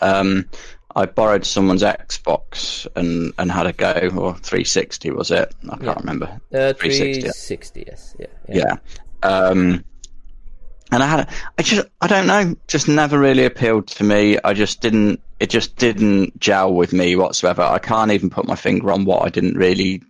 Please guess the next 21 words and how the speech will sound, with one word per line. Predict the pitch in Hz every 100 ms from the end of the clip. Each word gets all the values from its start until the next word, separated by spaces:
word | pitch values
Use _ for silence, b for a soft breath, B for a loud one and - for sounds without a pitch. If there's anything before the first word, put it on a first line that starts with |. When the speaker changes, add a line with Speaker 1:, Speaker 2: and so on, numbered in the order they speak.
| -
Speaker 1:
like | 98 101 104
about | 110 113 123
it. | - - B B -
Um, | 98 92 92 95 98 101 95 b b - -
I | 101
just, | 117 -
yeah, | 135 131
I | 120
don't | 120
know, | 139 151 131
just | - 123 135
never, | 127 123 120 -
never | 151 131
Speaker 2:
Uh, |
Speaker 1:
really | 127 117
appealed. | 113 - 107 101
So | - 101 - -
I'm | 113 120
not | 123 -
really | 117 110 107
interested. | 101 98 104